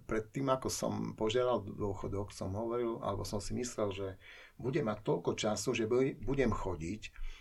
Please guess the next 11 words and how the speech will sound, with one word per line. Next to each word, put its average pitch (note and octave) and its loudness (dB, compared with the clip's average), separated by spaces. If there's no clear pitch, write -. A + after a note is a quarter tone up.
ako G#2+ 0
nezainteresovaný G#2+ 2
Košičan G2 2
na, F#2+ 0
e, - -6
mestské G#2+ 0
zastupiteľstva. G2 -4
Ani G#2+ -2
raz A2 -2
som F#2+ 0
nebol. F#2+ -6